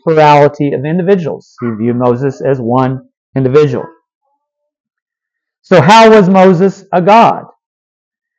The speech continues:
Because he was the Father's representative on behalf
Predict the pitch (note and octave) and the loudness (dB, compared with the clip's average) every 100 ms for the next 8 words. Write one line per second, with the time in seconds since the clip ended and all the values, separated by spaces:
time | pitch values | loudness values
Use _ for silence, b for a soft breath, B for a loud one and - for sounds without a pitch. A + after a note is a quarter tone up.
0 | _ - C#3 B2+ C3 C3 C#3+ F#3 - - | _ -6 -6 -2 0 2 0 -2 -12 -8
1 | F3 E3+ B2+ C3 C#3+ C#3+ F3 - C3 B2 | -4 0 2 2 -2 -6 -12 -4 0 0
2 | A#2+ B2 B2 _ _ - C3 B2 C3 B2+ | -2 -6 -8 _ _ -8 -4 -2 -4 -2
3 | D#3+ D#3 B2+ E2 - _ _ _ _ _ | -2 -2 -4 -8 -10 _ _ _ _ _
4 | _ C#3 C#3 C3+ C3+ C#3+ D3+ D#3+ | _ -4 -2 -2 -4 0 0 0